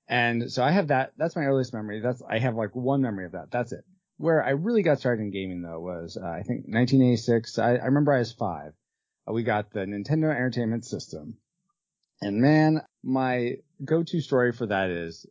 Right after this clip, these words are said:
I, I credit the N E S and Super Mario Brothers in particular with, uh, creating or making me a morning person, because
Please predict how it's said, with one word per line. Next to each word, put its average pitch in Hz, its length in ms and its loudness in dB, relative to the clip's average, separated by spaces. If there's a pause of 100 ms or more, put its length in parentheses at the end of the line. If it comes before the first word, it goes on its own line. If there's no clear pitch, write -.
I, 101 140 -8 (200)
I 123 200 0
credit 135 500 -2 (220)
the 120 180 -4
N 123 100 0
E 131 80 4
S 90 280 -4
and 98 200 -6
Super 123 160 -4
Mario 113 280 4
Brothers 95 340 -2
in 98 60 -4
particular 87 520 -6 (360)
with, 104 420 4 (100)
uh, 92 200 0 (240)
creating 143 580 2
or 98 260 -2 (280)
making 143 340 2
me 135 300 4
a - 20 -2
morning 104 380 0
person, 233 420 0 (420)
because 123 460 2